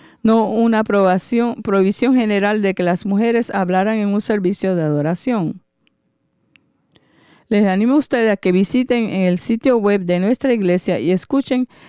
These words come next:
el sermón del dos de febrero. Estos versículos hablan de la relación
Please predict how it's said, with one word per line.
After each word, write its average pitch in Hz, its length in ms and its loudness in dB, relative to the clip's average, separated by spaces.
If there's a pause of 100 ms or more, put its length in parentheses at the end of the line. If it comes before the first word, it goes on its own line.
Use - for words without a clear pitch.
(120)
el 208 100 0
sermón 220 460 2
del 190 300 0
dos 196 200 2
de 202 140 0
febrero. 151 520 -2 (1600)
Estos 233 280 0
versículos 247 760 -2 (180)
hablan 208 580 -2 (2000)
de 190 180 0
la 180 140 2
relación 196 960 -2